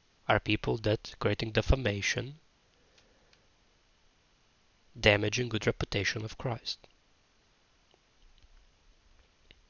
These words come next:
Simply put, confusing people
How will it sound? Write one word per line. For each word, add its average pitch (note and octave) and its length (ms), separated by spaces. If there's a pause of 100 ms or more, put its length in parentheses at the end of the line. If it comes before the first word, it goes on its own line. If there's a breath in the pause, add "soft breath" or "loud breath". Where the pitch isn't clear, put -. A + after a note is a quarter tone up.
(640)
Simply B2 300
put, - 220 (260 soft breath)
confusing E3+ 600
people C3 520